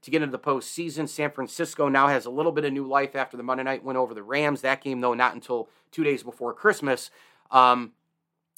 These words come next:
I'm looking at this here, like, Houston twice, Miami, and Jacksonville. That's four wins. That's twelve. You know, can you, can you find two out of the three against Pittsburgh, San Fran, and New England? I think that's very doable, and if that's the case, that'll shore up home field advantage. I think fourteen wins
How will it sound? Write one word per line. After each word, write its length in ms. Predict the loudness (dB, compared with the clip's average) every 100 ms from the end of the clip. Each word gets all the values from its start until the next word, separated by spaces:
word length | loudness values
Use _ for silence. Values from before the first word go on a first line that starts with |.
| 6
I'm 160 | 6 6
looking 240 | 4 2
at 120 | 2
this 180 | 0 -2
here, 260 | 2 4 4
like, 300 | 4 0 -4 _ _
Houston 640 | _ -6 -6 -4 -2 -2 -8 _ _ _ _ _
twice, 480 | 0 4 4 2 2
Miami, 640 | 4 4 4 4 4 2
and 140 | 0 2
Jacksonville. 580 | 6 6 4 -2 0
That's 200 | 2 -2
four 400 | -4 -10 -4 -4
wins. 460 | -2 -4 -6 -8 -14 _ _ _ _
That's 260 | 0 0 -2
twelve. 720 | -8 0 6 8 8 6 -2 _ _ _ _
You 100 | 2
know, 120 | 2 2
can 320 | 0 0 2
you, 400 | 2 -2 -6 -18
can 220 | -4 0 2
you 220 | 0 -2
find 560 | 2 6 6 4 0
two 540 | -6 -8 -2 -2 -4 -12 _ _ _ _
out 160 | 6 6
of 60 |
the 100 | 2
three 380 | -4 0 2 2
against 300 | 0 -4 -4
Pittsburgh, 400 | -6 -4 -6 -6
San 260 | -4 -4 -2
Fran, 280 | -4 -4
and 100 | -4
New 140 | -6 -6
England? 220 | -6 -6
I 40 | -8
think 140 | -6
that's 160 | -10 -8
very 320 | -4 -4 -4
doable, 380 | -4 -2 -2 -6
and 80 |
if 80 | -6
that's 240 | -4 -4 -6
the 60 |
case, 300 | -8 -6 -4
that'll 180 | -4 -4
shore 360 | -4 -4 0 -2
up 100 | -4
home 180 | -12
field 240 | -10 -10 -10
advantage. 300 | -10 -10 -6
I 40 |
think 200 | -8 -8
fourteen 500 | -6 -6 -4 -10 -8
wins 360 | -4 -4 -4